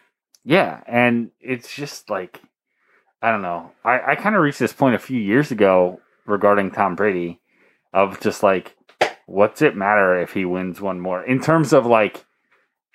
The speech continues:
I feel, you know, it's just like piling on now <laughs> at, at this point. And not that,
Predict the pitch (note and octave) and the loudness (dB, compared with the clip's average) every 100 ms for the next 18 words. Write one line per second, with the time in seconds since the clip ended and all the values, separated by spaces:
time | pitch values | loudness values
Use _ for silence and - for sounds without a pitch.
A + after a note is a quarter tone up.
0 | - - A2 - C3 B2+ - A#2+ G#2 A2 | -20 -6 -6 2 2 2 -2 0 2 2
1 | C#3 - C#3 - G#2 G#2 F#2 F2+ F#2+ E2 | 2 0 0 0 0 2 0 0 0 -2
2 | D#2 F2 F#2 F#2+ F2 - G#2+ - D3+ - | -8 -8 -2 0 0 -2 -6 0 -2 -2
3 | G#2+ - - G2+ - - - C#3+ C#3+ G#3 | -10 -10 -10 -10 -12 -20 -6 0 2 2
4 | G#3 C#3+ - | 2 0 -4